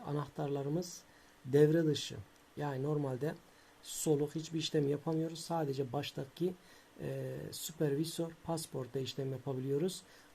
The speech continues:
Ama onda da yapacağımız işlem hiçbir şekilde bilgisayarımızın şifre istemeden başlamasına, yani bios anahtarını istemeden başlamasına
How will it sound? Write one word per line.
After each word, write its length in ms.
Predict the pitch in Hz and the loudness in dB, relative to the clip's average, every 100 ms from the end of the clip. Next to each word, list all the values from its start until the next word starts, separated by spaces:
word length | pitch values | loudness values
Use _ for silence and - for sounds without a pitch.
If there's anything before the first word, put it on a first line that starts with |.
| - | -2
Ama 240 | 156 165 170 - | 0 0 -4 -6
onda 320 | 139 143 160 | -2 0 2
da 60 | |
yapacağımız 600 | 131 135 143 139 151 160 | 0 0 0 2 2 2
işlem 280 | 135 - 151 | 0 0 0
hiçbir 220 | 156 170 | 0 -2
şekilde 500 | 156 139 120 123 135 156 - - - | -2 -2 -4 -4 -4 -6 -12 -20 -16
bilgisayarımızın 840 | 127 147 165 151 - 123 127 120 143 | -4 0 2 0 -2 -4 -4 -2 -2
şifre 320 | 135 156 151 | -2 -4 -2
istemeden 560 | 139 - 147 127 117 117 | -2 -2 -2 0 -2 -2
başlamasına, 580 | 139 - 135 135 - 143 | -2 -2 -2 -4 -4 -2
yani 380 | 139 139 123 | -2 -2 -4
bios 280 | 131 160 156 | 2 2 4
anahtarını 480 | 143 135 - 135 135 | 0 -2 -4 -4 -2
istemeden 560 | 135 - 147 131 127 120 | -4 -4 -2 -2 -4 -4
başlamasına 680 | 139 - 143 139 147 160 | -4 -4 -4 -4 -2 -4